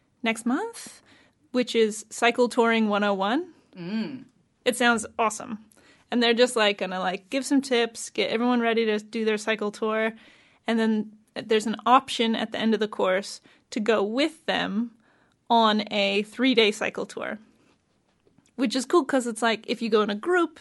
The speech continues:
Speaker 1: then it's a
Speaker 2: Yeah.
Speaker 1: lot more, like, it feels like, yeah, yeah, you've got some support and, like, guidance as you go along your way.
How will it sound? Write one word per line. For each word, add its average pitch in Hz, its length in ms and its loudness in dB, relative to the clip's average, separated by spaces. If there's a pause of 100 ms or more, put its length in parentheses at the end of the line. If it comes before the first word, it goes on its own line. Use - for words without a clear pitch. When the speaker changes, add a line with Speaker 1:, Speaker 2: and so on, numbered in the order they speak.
(100)
Speaker 1:
then 202 440 -2 (220)
it's 160 200 -10
a 202 40 -4
Speaker 2:
Yeah. 202 60 -2
Speaker 1:
lot 220 140 -4
more, 202 260 -4
like, 202 360 -6 (840)
it 202 120 -12
feels 208 260 -6
like, 196 280 -4
yeah, 185 440 -8 (240)
yeah, 330 100 -4
you've 220 180 -2
got 214 160 0
some 220 140 -4
support 226 440 0
and, 202 280 -4
like, 202 260 -10
guidance 226 440 0
as 208 140 -10
you 208 100 -8
go 208 140 -4
along 208 220 -6
your 208 120 -4
way. 233 180 -8